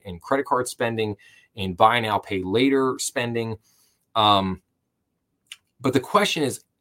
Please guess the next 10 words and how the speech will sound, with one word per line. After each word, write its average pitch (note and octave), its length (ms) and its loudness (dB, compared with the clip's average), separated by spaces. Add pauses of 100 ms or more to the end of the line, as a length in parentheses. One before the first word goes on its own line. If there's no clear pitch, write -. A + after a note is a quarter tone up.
(160)
you C3+ 140 2
know, G#2 160 0 (240)
how A3 240 2
much G3 240 -4
were C3 100 0
people C3+ 400 -4
actually A#2+ 380 -2
buying A2 420 0
when F#2 160 -4
you, F#2 140 -4